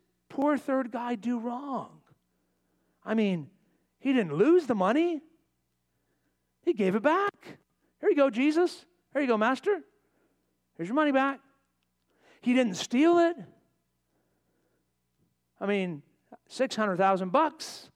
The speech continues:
It's a lot of money. Could have rode off into the sunset. He didn't do that. He didn't work for the master's enemies.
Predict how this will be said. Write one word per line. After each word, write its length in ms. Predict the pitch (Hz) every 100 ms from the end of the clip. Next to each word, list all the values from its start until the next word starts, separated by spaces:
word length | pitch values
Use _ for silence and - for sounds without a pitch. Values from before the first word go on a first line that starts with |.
| _ _ _ _ _
It's 80 | -
a 40 |
lot 200 | 131 185
of 60 | 240
money. 420 | 320 311 285 233 _ _ _ _ _ _ _ _
Could 100 | 175
have 100 | 170
rode 220 | 170 226
off 220 | 233 247 254
into 140 | 254
the 80 | 247
sunset. 440 | 285 294 285 240
He 80 | 202
didn't 160 | 247 269
do 120 | 277
that. 360 | 311 359 320 - _ _ _ _ _ _ _ _ _ _ _ _
He 120 | 247 277
didn't 220 | 285 180
work 260 | 208 240
for 160 | - 226
the 80 | 202
master's 520 | 196 208 - 208 160
enemies. 720 | 180 196 240 277 247 - -